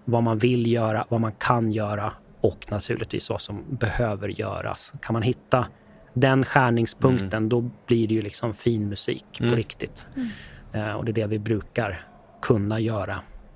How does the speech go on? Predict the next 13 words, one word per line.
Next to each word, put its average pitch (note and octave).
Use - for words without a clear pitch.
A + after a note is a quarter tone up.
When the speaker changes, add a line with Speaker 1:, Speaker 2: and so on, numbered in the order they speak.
Speaker 2:
Fantastiskt. G2
Och, B2
eh, A#2+
jag A#2+
tänkte C3
vi B2+
kan B2+
gå C3
in C3
lite C3
mer B2+
på A#2+
hur A#2+